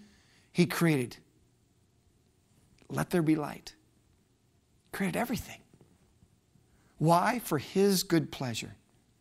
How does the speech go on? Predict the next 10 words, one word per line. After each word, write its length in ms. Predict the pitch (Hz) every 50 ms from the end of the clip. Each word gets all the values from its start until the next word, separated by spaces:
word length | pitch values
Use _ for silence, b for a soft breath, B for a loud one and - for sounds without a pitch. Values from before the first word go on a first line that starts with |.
| _ _ _ _ _ _ _ _ _ _ _ _ _
for 120 | - -
his 280 | 131 - 180 175 143 -
glory. 460 | - - 143 131 123 - - - - _ _ _ _ _ _ _ _ _ _ -
That's 200 | - - - -
why 80 | - 143
we 120 | 139 139
exist, 560 | 143 143 131 131 170 185 135 - - - - - _ _ _ -
for 120 | - 190
his 220 | 170 - 247 202
pleasure. 460 | - - 190 208 233 247 220 147 110